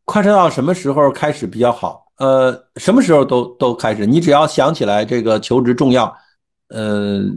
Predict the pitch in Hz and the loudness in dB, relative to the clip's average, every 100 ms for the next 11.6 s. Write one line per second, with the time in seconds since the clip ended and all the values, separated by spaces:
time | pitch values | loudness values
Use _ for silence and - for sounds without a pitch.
0 | 117 190 - - 120 165 160 135 87 110 | -10 -14 -4 -2 0 0 0 0 -2 -6
1 | - 110 107 101 - 101 90 95 - - | -4 -4 -6 -10 -8 -6 -4 -6 -6 -12
2 | _ _ _ _ 101 98 98 _ _ _ | _ _ _ _ -12 -12 -14 _ _ _
3 | _ - 190 190 180 208 143 113 113 110 | _ -2 0 2 2 2 2 2 -2 -4
4 | 151 123 104 98 101 107 107 151 117 95 | -4 -2 0 2 0 0 -2 -2 0 0
5 | 104 - - 104 101 - 95 95 98 92 | 0 -6 -10 -10 -8 -6 -4 -2 -2 -2
6 | 98 101 95 92 107 107 95 113 - _ | -4 -2 -4 -4 -6 -6 -10 -14 -20 _
7 | _ _ _ _ _ _ _ - 120 - | _ _ _ _ _ _ _ -6 -4 2
8 | 175 143 156 156 147 143 135 127 143 143 | 2 2 2 2 0 0 0 2 2 2
9 | 139 135 104 101 110 139 127 - 131 139 | 0 2 2 2 4 4 2 0 0 2
10 | 120 110 - 123 117 120 120 127 117 131 | 2 0 0 -2 0 -4 -2 0 2 0
11 | 143 - 113 123 120 | -2 -2 -2 -2 -4